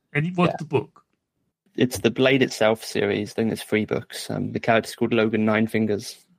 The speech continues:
Speaker 1: Ah, okay. I thought it might be a nod to, uh, Assassin's Creed, but no.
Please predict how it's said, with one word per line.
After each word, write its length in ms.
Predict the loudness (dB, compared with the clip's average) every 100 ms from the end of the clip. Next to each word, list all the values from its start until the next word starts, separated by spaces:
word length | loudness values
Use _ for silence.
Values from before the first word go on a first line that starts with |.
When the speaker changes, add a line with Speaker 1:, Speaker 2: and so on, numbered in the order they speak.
| _ _ _ _ -20
Speaker 1:
Ah, 640 | -6 -2 2 2 0 -8 _ _ _ -4
okay. 460 | 2 4 4 0 _ _ _ _ _ _ _ _ _ -8
I 60 |
thought 160 | -6 -8
it 60 | 0
might 180 | 2
be 80 | 4
a 120 | 4
nod 340 | 4 4 2 0 _
to, 380 | -18 -16 -2 2
uh, 180 | 2 0 _ _ _ _ _
Assassin's 440 | -16 -14 -14 -14 -14
Creed, 380 | -2 0 0 -6
but 140 | -16
no. 120 | -18